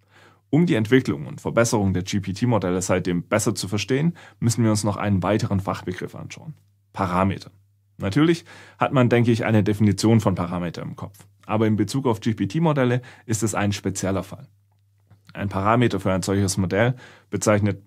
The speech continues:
vereinfacht gesagt, eine kleine Regel für Sprache, die das Modell gelernt hat. G P T kann dann beim Generieren von Text auf das Wissen,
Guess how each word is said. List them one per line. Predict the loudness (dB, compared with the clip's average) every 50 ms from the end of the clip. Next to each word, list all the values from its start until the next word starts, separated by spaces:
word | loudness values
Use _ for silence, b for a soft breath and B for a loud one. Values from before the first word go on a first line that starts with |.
| _
vereinfacht | -8 -6 -6 -2 0 0 0 2 2 0 0 2 0
gesagt, | 0 2 2 0 0 -2
eine | -2 -2 -2 -2 -2
kleine | -4 -2 0 2 4 4 4 4 2 2
Regel | 2 2 2 2
für | 0 0 -4
Sprache, | -6 -6 -4 -2 0 0 0 0 -2 -4
die | -4 -6 -6
das | -4 -4 -4 -2
Modell | -4 -4 -2 -4 -4 -4
gelernt | -2 -2 -2 -2 -4 -6 -10
hat. | -16 -18 -20 _ _ _ _ _ b b b b b b b b b
G | -6 -4 0
P | 0 0 0
T | 2 0 0 0
kann | 0 0 0 0 2
dann | 0 0 -2 0
beim | 0 0 0 2
Generieren | 2 0 0 0 0 0 0 0 0 -2
von | -2 -4 -4
Text | -2 -2 -4 -4 -6 -8 -6
auf | -6 -6 -4
das | -4 -6 -4 -2
Wissen, | -2 -2 0 0 0 -2